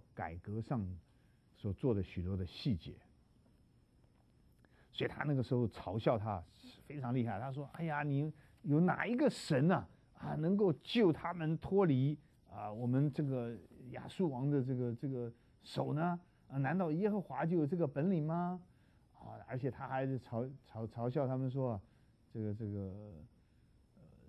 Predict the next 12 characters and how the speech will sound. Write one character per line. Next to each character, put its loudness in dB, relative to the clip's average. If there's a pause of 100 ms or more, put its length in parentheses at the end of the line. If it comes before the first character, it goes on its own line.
(720)
现 0
在 -2
你 -2
把 -4
当 -4
头 0
给 2
我 2
们 -2
的 0
主， -4
呃， -12